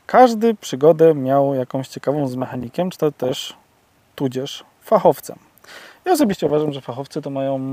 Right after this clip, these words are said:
specjalne miejsce w piekle. Tak. Czy ktoś wierzy, czy ktoś nie, po prostu dla nich istnieje takie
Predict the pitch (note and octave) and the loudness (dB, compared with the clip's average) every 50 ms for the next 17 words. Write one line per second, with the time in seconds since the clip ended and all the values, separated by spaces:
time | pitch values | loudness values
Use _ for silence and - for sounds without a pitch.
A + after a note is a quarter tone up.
0 | C3+ C3 C3 C3+ C#3 - - - E3 - A3 G#3+ F#3+ E3+ D#3+ D3 - - C#3 - | -8 -8 -8 -10 -12 -10 -8 -6 -2 0 0 0 0 0 -2 -4 -6 -8 -10 -10
1 | - - - - B2 B2+ - - - C#3 - - - - - - - - _ - | -8 -8 -8 -8 -10 -10 -10 -10 -10 -10 -10 -14 -20 -20 -20 -20 -20 -20 _ -2
2 | E4+ D4+ - G#3 F3 D#3+ G3 G#3 G3+ G3 F3+ D#3 D3+ - - D3 - - F#3 F3 | -2 2 2 2 4 6 8 8 8 6 4 0 -4 -4 -2 -4 -2 0 -2 -2
3 | D#3+ D3+ D3+ D#3+ D#3 - - - F3+ A3+ A#3+ G#3 - - G3 - - - F3+ F3 | -2 -2 -4 -4 -6 -6 0 2 2 2 2 0 -2 -6 -10 -10 -8 -4 -4 -2
4 | E3+ E3+ D#3+ - - - D3 C#3+ | -2 -2 -4 -6 -6 -4 -4 -4